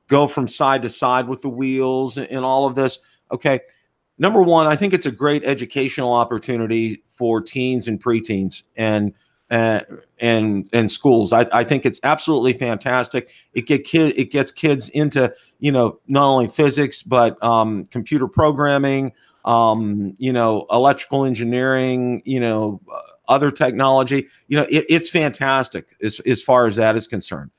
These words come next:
And the other thing that I think is great with this too is, you know, it could lend itself to D J I getting into another market as far as developing these, uh, RoboMasters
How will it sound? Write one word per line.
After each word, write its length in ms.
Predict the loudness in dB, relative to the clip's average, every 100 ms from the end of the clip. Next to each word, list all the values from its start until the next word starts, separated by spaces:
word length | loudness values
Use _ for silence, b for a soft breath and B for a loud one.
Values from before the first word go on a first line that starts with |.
| _ _ _ 0
And 260 | 2 2
the 80 | 2
other 220 | 2 2
thing 220 | 0 -2 2
that 120 | 2
I 80 | 2
think 220 | 0 -2
is 120 | -4
great 280 | 0 0 2
with 140 | -2
this 200 | -2 -6
too 420 | -4 2 2 0 -8 _ _
is, 460 | -4 0 -2 -4 -6
you 160 | -4 0
know, 240 | 0 -2 -8 _
it 260 | -4 -4 -2
could 160 | -4 0
lend 240 | 0 2
itself 480 | 0 2 4 4 2
to 120 | -8
D 160 | -4 -4
J 160 | -2
I 100 | -2
getting 320 | -2 -2 -2 -2
into 320 | -4 -2 -2
another 300 | 0 0 0
market 540 | 4 4 2 0 -2 -2
as 140 | -6
far 320 | 2 4 4
as 180 | 0 -4 _ _ _
developing 760 | -2 4 6 4 2 0 0 -4
these, 640 | -8 -4 -2 -2 -4 -12 -2
uh, 160 | 2 2
RoboMasters 960 | 4 2 4 2 2 2 0 0 -2 -2